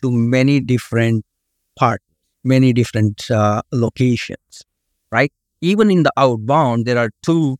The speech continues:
typically the product flows through, it goes through multiple legs, right? It might go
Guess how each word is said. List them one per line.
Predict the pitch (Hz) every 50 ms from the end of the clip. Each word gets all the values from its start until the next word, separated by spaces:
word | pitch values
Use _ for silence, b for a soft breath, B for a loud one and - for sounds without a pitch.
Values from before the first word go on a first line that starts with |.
| _ _ -
typically | 170 151 - 190 - - 160 143 139
the | 123 127 110
product | - 120 120 113 113 - -
flows | - - 123 120 117 113 - - -
through, | 117 113 110 107 113 - _ _ _ _ -
it | 135 120
goes | 113 131 127 117 -
through | - 123 120
multiple | 117 113 107 98 - 107 - 101
legs, | 92 92 85 82 - - - - - -
right? | - 107 117 113 120
It | 113 -
might | - 123 120 117 120 120 110
go | - 123 120 117 117